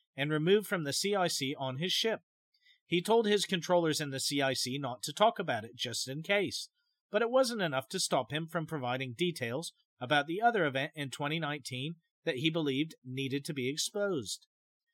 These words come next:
He explained that his Navy buddy had witnessed these same types of Tic Tac objects in twenty nineteen,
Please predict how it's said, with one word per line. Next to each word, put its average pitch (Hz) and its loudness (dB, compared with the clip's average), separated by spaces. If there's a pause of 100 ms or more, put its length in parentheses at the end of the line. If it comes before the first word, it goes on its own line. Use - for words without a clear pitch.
(200)
He 208 6
explained 175 2
that 156 2
his 139 0
Navy 185 2
buddy 127 -2
had 135 -2
witnessed 147 -2
these 123 -2
same 202 0
types 127 0 (280)
of 170 -2
Tic 226 0
Tac 151 2
objects 127 -2
in 135 -8
twenty 117 -10
nineteen, 127 -6